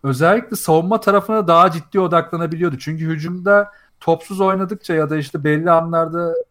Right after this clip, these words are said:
e, şey, sorumluluğu alınca savunmaya daha konsantre oluyordu. Bu sezona bakıyorsun, savunma konsantrasyonu çok düşmüş geçen sene göre.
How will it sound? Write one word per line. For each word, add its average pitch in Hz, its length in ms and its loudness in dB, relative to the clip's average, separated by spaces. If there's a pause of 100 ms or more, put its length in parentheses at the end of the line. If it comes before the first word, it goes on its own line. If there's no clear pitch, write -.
(160)
e, 147 60 -10 (1000)
şey, 135 380 -4
sorumluluğu 139 520 0
alınca 175 560 -2 (220)
savunmaya 180 520 0
daha 190 200 4
konsantre 190 540 -2
oluyordu. 190 280 -4
Bu 156 80 -4
sezona 226 440 0
bakıyorsun, 147 600 -6 (760)
savunma 160 500 0
konsantrasyonu 214 760 2
çok 185 280 -2
düşmüş 170 320 -6
geçen 123 300 -4
sene 110 260 -8
göre. 107 160 -8